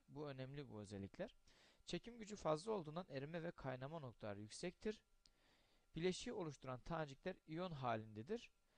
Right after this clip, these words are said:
Kristal yapıdadırlar. Bunlar genellikle bize iyonik bağlı bileşiğin özelliği olarak sorularda karşımıza geliyor.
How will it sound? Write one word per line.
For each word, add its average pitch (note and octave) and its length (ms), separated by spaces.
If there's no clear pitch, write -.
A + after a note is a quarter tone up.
Kristal A3 400
yapıdadırlar. G#2+ 600
Bunlar A3+ 220
genellikle A3+ 480
bize D#3+ 200
iyonik F#3+ 340
bağlı C#3+ 200
bileşiğin D#3+ 320
özelliği E3 320
olarak C#3+ 260
sorularda C#3+ 420
karşımıza C#3+ 460
geliyor. C3 380